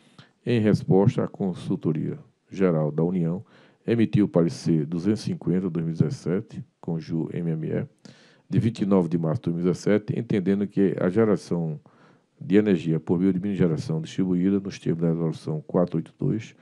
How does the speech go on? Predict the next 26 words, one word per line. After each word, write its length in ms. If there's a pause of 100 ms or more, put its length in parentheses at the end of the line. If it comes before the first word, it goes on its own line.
(420)
na 140
forma 420
como 220
atualmente 500
se 140
encontra, 580
é 80
incompatível 680
com 120
os 100
benefícios 520
fiscais 440
proporcionados 680
pelo 180
rei. 280 (1200)
A-, 640
alinhado 420
com 340
o 640
entendimento 600
da 100
Procuradoria, 800 (460)
a 440
aneel, 340
do 100
conju, 600